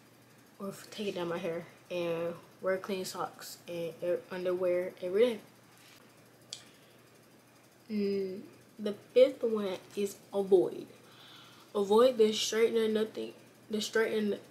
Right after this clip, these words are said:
the straightener. Nothing good ever comes from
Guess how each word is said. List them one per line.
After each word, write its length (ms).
the 340
straightener. 680
Nothing 600
good 300
ever 260
comes 340
from 300